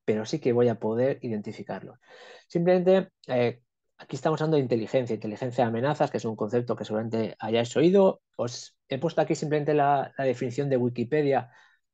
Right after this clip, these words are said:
para saber de qué estamos hablando cuando hablamos de inteligencia, que al final se de-, es, son servicios que, está, que lo que pretenden es, a partir de la información que recopilamos de fuentes abiertas de, o no tan abiertas, y conocimiento,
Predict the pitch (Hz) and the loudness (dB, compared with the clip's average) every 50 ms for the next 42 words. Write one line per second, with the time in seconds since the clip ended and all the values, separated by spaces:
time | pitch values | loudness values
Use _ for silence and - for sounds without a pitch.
0 | _ _ _ _ _ _ _ - 117 113 117 117 117 113 113 110 - 127 120 123 | _ _ _ _ _ _ _ -2 0 0 2 2 2 0 0 0 0 0 2 2
1 | 139 147 - 127 - - 139 131 127 120 127 127 131 131 120 120 117 117 123 131 | 2 0 -2 -2 -2 -2 0 0 0 0 -2 0 0 2 0 0 0 0 -2 -2
2 | 123 127 120 117 117 113 110 - 156 165 160 156 - 165 160 160 156 147 147 - | -2 -4 -4 -4 -4 -4 -4 -2 -2 -2 0 2 2 4 6 6 4 4 0 -2
3 | - 113 117 - 120 127 135 123 - 131 123 120 123 - - _ _ _ _ _ | -10 -10 -8 -6 -6 -6 -6 -4 -4 -4 -2 -2 -2 -2 -4 _ _ _ _ _
4 | _ _ _ _ _ _ _ _ - - - 120 - - - - - - - _ | _ _ _ _ _ _ _ _ -16 -12 -12 -12 -12 -12 -16 -18 -18 -20 -20 _
5 | _ _ - - - 156 151 - 151 135 139 160 156 - 139 123 - - 123 123 | _ _ -10 -4 -4 -2 -2 0 0 2 2 2 0 0 -2 -2 -2 -6 -4 -2
6 | - 135 - - _ _ - 123 123 120 123 120 120 123 123 127 117 123 143 147 | 0 -2 -2 -2 _ _ -2 0 0 0 0 0 -2 -2 -2 -2 -2 0 0 0
7 | 156 143 135 147 143 123 135 120 120 120 113 113 - 147 165 165 151 139 - - | 0 0 0 0 0 -2 -2 -4 -2 -4 -4 -4 -2 0 0 0 0 0 -2 -4
8 | 143 139 135 123 123 156 147 143 131 - 131 120 127 120 - 113 - 120 123 135 | -4 -4 -4 -4 -2 -2 -2 -2 -2 -2 -2 0 -2 -2 -4 -4 -2 -2 -2 -2
9 | 139 139 135 131 127 - _ - - - - - _ _ - 127 117 - - 135 | -2 -2 -2 -4 -4 -8 _ -20 -20 -20 -20 -20 _ _ -6 -4 -2 0 0 0
10 | 135 139 135 - 131 120 127 143 151 143 147 - 147 139 139 143 143 139 143 143 | 2 2 2 2 2 2 4 4 2 2 0 0 0 2 4 4 4 4 4 4
11 | 131 127 123 120 120 120 120 117 117 107 - 120 113 110 117 113 - - - 139 | 4 4 4 4 6 6 4 4 2 0 0 -2 -4 -4 -4 -8 -12 -8 -6 -4
12 | 131 120 120 117 123 139 147 143 - - 131 131 127 123 131 120 123 127 120 120 | -4 -2 0 2 2 2 2 2 2 2 2 2 2 2 0 -2 0 -2 -2 -2
13 | 120 123 143 151 175 185 185 170 190 190 190 185 | -2 -2 -2 0 0 0 0 2 2 4 4 2